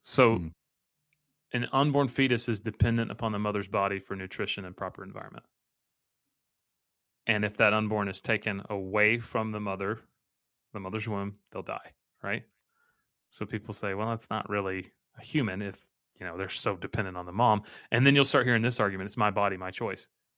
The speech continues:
Speaker 2: Mm-hmm.
Speaker 1: Scientifically, no, it's not your body. There's another body
Speaker 2: <laughs>
Speaker 1: that's there, right?
Speaker 2: Mm-hmm, mm-hmm.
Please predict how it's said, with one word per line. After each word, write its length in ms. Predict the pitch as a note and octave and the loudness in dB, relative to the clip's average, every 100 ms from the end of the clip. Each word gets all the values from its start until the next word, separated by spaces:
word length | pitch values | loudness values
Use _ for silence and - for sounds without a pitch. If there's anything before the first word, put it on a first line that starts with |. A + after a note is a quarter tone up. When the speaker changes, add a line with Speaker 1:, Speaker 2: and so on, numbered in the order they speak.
| _ _ _ _ | _ _ _ _
Speaker 2:
Mm-hmm. 220 | G2 F2 E2+ - _ _ _ _ _ _ | -4 -4 -6 -12 _ _ _ _ _ _
Speaker 1:
Scientifically, 680 | - A2 A2 D3 A#2 G2+ A2 - _ | -6 -4 2 2 4 2 -2 -12 _
no, 600 | - A2 B2+ D3 G2+ C3 - _ _ _ _ | -14 -10 -6 -4 -4 -6 -10 _ _ _ _
it's 120 | - B2 | -12 -6
not 160 | A2+ | -2
your 100 | B2 | 2
body. 400 | B2 C#3+ A2 A2+ - _ _ _ _ - | 6 8 6 2 -4 _ _ _ _ -6
There's 180 | G2+ A2 | -4 0
another 320 | A2 C3 C3 | 2 2 2
body 260 | A2+ G#2 | 2 2
Speaker 2:
<laughs> 20 | G2+ | 0
Speaker 1:
that's 200 | G2+ - | -4 0
there, 400 | B2 F#2+ F#2+ _ _ _ - | 2 2 -2 _ _ _ -4
right? 200 | G2 G#2+ | 0 2
Speaker 2:
Mm-hmm, 380 | F2+ E2+ F2+ F2+ | 2 -2 -4 -6
mm-hmm. 160 | E2 | -6